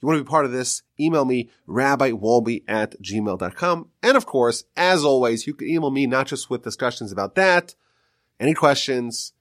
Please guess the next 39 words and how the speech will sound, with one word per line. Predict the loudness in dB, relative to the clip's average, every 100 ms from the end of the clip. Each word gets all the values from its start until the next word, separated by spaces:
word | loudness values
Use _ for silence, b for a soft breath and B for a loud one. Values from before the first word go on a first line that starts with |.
| _
any | -4 -4
comments, | 0 0 0 0 -4 -6 -12 _ _
any | -4 -2
feedback | -2 -2 2 2 2 _ _ -2
of | 2
any | 4 4
sort | 2 0 0 0 -4 -14 -18 _ _ -10
is | -4
something | 2 2 2 -2 -2 -6 _ _ _
that | -4
I | 0
look | 0
forward | 2 4 4 2
to | -2 2 4 2 b b
and | -2 0
I | 2 0
appreciate. | 0 -4 -6 -6 -4 -6 -8 -16 -18 _ _ _ _ _ _ _ _ 2
This | 4 4
week | 0 -4 0
is | 2 2 0
Parshas | 2 2 2 0 -4
Mishpatim. | -2 4 4 4 0 0 b b b
And | -4
of | 4
course, | 4 4 0 -2
the | -2
bulk | 4 4 4
of |
the | 0
Parsha | 0 0 0 -4
deals | 0 0 2 0 -4
with | -4 -6 -6 _
all | -4 -2
the |
laws, | 2 4 6 4 2 -4 B -2
all | 0 2
the | 0 0
interpersonal | -2 0 0 0 2 4 4 4 2 4
laws | 6 6 6 4 0 -4